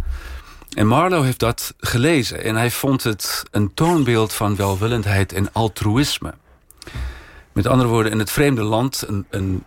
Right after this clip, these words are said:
rampgebied in veel opzichten... en dan helemaal vanwege de invloed van dat, eh, imperialisme in die tijd... is van Kurtz's idealisme, zijn ideeën over beschaving en hulp, niets overgebleven.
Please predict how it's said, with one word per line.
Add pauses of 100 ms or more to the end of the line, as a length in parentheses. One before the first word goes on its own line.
rampgebied
in
veel
opzichten...
en
dan
helemaal
vanwege
de
invloed
van
dat,
eh, (100)
imperialisme
in
die
tijd... (540)
is
van
Kurtz's
idealisme,
zijn (300)
ideeën
over
beschaving
en
hulp,
niets
overgebleven.